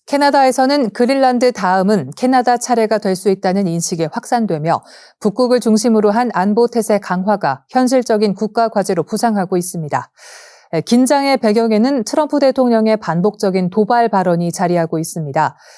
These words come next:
그는 과거 주스탱 트리도 전 총리를 향해 위대한 캐나다주의 주지사라고 표현하거나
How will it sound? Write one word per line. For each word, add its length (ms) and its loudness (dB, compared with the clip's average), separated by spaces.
그는 420 0
과거 380 -2
주스탱 420 -2
트리도 380 0
전 280 0
총리를 460 0
향해 420 -4
위대한 600 2
캐나다주의 760 0
주지사라고 880 -2
표현하거나 760 -2